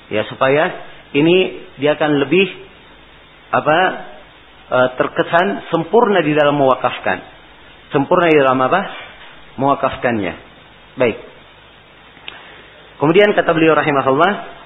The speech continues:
"Wa man waqafa syai'an mudararat-, mud-, mudararatan." Ya, di sebagian riwayat mudaratan. Itu dalam masalah di manuskripnya begitu ya. "Liwarithihi kana waqfuhu batilan."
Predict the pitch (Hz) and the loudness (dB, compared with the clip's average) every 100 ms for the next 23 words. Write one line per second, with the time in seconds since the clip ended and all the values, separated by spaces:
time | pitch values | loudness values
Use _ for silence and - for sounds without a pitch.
0 | - 147 156 156 180 175 165 151 185 185 | 0 2 4 4 4 2 2 0 2 2
1 | 147 139 131 139 156 147 131 135 120 - | 2 2 2 4 6 6 4 2 0 -6
2 | - 123 120 - - 131 127 131 151 143 | -8 -2 -2 -4 -10 -2 0 2 4 4
3 | 131 147 151 135 143 - - - - - | 4 2 2 2 0 -2 -6 -14 -20 -20
4 | - - - - 92 85 123 107 117 120 | -20 -20 -20 -12 -10 -10 -10 -6 -2 -2
5 | 127 135 135 131 123 123 143 139 131 117 | 0 0 0 2 0 2 2 2 0 -2
6 | 98 - - - 107 113 113 107 107 101 | -6 -8 -20 -12 -6 -2 -2 -2 -4 -4
7 | 110 110 - 135 127 120 107 110 113 - | -4 -4 -4 -4 -2 -4 -4 -6 -8 -12
8 | - - - - - - - - - - | -20 -20 -20 -20 -20 -20 -20 -20 -20 -20
9 | - 123 147 175 185 175 165 214 214 160 | -6 0 4 6 4 2 0 0 2 2
10 | 180 180 - - 170 175 160 143 135 117 | 2 2 2 2 2 4 4 4 4 0
11 | 98 | -2